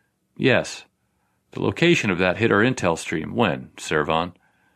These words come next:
The young officer flicked a pale-lashed eyelid to bring up the data. "Eight hours ago, sir. Rumors before, from local informants.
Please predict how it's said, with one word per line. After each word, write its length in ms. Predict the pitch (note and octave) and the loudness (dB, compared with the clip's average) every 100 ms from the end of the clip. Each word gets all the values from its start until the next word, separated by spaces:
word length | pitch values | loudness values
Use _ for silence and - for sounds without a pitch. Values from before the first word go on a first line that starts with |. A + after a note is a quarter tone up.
| _ - | _ -4
The 100 | G2+ | 0
young 180 | G#2 G2+ | 2 2
officer 380 | F#2 - - | 2 0 -4
flicked 320 | D#2+ G2+ F#2 F#2 | -4 -4 -4 -6
a 20 | |
pale-lashed 640 | - F#2 F2+ F2 F2 - | -2 0 2 2 2 0
eyelid 380 | F2+ F2 D#2+ D2+ | 0 0 0 -4
to 80 | - | -4
bring 240 | E2+ E2 | -2 -2
up 120 | D#2+ | -4
the 80 | - | -4
data. 400 | D#2 D#2+ D#2+ D2+ - _ _ _ | -2 0 -2 -4 -10 _ _ _
"Eight 140 | D#3 | 2
hours 220 | C#3+ A2 G2 | 4 2 2
ago, 200 | G#2+ G2 | 0 0
sir. 360 | - G#2 G#2 _ _ _ - | 2 0 0 _ _ _ 2
Rumors 280 | C#3+ B2+ | 2 2
before, 500 | A2 - C3 G2+ E2+ - _ _ | 0 2 4 4 2 -6 _ _
from 160 | - - | -6 0
local 280 | B2+ A2+ | 2 2
informants. 580 | G2+ - A#2+ G2 E2+ - | -2 2 2 2 -2 -10